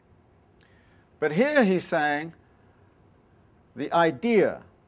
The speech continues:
precedes the act. The purpose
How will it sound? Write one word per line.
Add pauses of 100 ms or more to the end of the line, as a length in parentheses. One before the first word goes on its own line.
(640)
precedes
the
act. (3000)
The
purpose